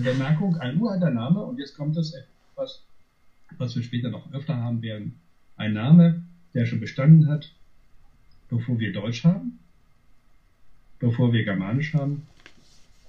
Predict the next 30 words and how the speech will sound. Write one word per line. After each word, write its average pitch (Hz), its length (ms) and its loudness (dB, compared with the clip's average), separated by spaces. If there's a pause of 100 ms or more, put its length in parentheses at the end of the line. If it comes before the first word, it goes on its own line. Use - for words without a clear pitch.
(120)
bevor 117 420 4
wir 92 140 -2
Keltisch - 420 0 (240)
kennen, 113 320 -4 (480)
bevor 113 300 -2
wir 104 80 0
Lateinisch 113 520 0
haben, 110 420 -4 (140)
bevor 190 320 -6
wir 185 60 -4
Slawisch 120 460 -2
haben, 117 260 0
bevor 101 320 -6
wir 92 140 0
Baltisch 117 440 -4
haben. 107 280 -6 (520)
Ein 104 180 0
Name, 156 540 10 (120)
von 107 160 -2
dem 107 160 0
wir 110 80 2
nur 107 180 -2
anneu-, 131 500 6
annehmen 120 400 8
können, 90 340 -2 (200)
ja, 92 160 -10
wie 90 160 -16
alt 90 240 -16 (160)
er 135 120 -12
ist. 117 220 -14